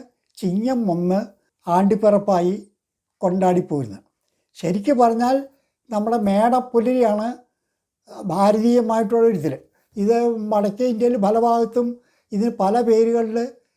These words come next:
ഈ ദിവസത്തെ ആചരിക്കുന്നുണ്ടെന്നൊക്കെ ഞാൻ പല പുസ്തകങ്ങളിലും വായിച്ചിട്ടുണ്ട്. ഞാനിവിടെയൊക്കെ പോയിട്ട് പറയല്ല, പല പുസ്തകങ്ങളിലും ഇങ്ങനെ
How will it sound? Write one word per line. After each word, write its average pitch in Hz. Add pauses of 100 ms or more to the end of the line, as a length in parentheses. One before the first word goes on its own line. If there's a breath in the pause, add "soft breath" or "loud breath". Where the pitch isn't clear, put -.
(260)
ഈ 220
ദിവസത്തെ 208
ആചരിക്കുന്നുണ്ടെന്നൊക്കെ 220 (320 soft breath)
ഞാൻ 233
പല 233
പുസ്തകങ്ങളിലും 254
വായിച്ചിട്ടുണ്ട്. 247 (340)
ഞാനിവിടെയൊക്കെ 220
പോയിട്ട് 220
പറയല്ല, 233 (320 soft breath)
പല 202
പുസ്തകങ്ങളിലും 233
ഇങ്ങനെ 226